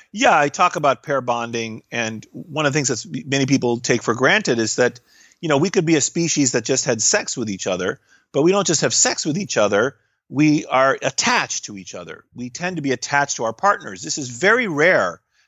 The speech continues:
uh, in the, uh, mam-, uh, mammals. It's common in birds, actually, which is another interesting thing again. But, um,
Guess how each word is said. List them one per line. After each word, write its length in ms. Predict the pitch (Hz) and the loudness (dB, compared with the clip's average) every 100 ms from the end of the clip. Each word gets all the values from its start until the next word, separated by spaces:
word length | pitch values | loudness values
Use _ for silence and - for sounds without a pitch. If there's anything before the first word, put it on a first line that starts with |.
| _ - | _ 2
uh, 240 | 117 113 - | 4 4 0
in 160 | 127 | -6
the, 140 | 120 117 | -6 -6
uh, 80 | 123 | -4
mam-, 560 | 120 123 143 135 123 120 | -2 2 2 0 -6 -6
uh, 100 | 123 | -2
mammals. 600 | 120 139 135 95 82 - - | 0 2 2 -2 -8 -10 -8
It's 180 | - | -6
common 500 | - - 190 175 139 | -4 2 2 2 -6
in 220 | - 117 101 | -8 -10 -2
birds, 400 | 151 113 90 101 | 2 2 0 -2
actually, 300 | 92 - 95 | -2 -4 -8
which 100 | 107 | -8
is 100 | 104 | -6
another 280 | 117 117 104 | -4 -2 -2
interesting 380 | 92 92 95 | -2 -2 -2
thing 140 | 90 95 | -4 -4
again. 320 | 90 95 95 - - - _ | 0 -2 -2 -8 -20 -20 _
But, 200 | 147 - | 2 2
um, 360 | 147 131 127 | 4 2 2